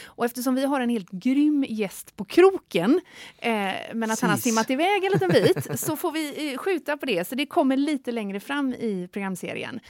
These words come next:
Speaker 1: Eh, vi återkommer till temat mental träning. Eh, och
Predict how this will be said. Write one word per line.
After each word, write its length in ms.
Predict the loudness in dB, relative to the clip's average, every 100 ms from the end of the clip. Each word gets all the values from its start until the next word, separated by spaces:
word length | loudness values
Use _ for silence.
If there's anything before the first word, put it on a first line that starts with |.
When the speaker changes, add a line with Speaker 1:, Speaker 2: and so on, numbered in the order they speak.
| -20 -20 -12
Speaker 1:
Eh, 180 | -10 -6
vi 160 | -4
återkommer 760 | -4 -6 -10 -10 -8 -6 -6 -8
till 360 | -10 -14 -14 -16 -14
temat 480 | -12 -10 -14 -18 -12
mental 420 | -10 -8 -8 -10
träning. 460 | -10 -10 -10 -14 -16 -20 -20 -20 _ -8
Eh, 400 | -6 -4 -4 -4
och 220 | -6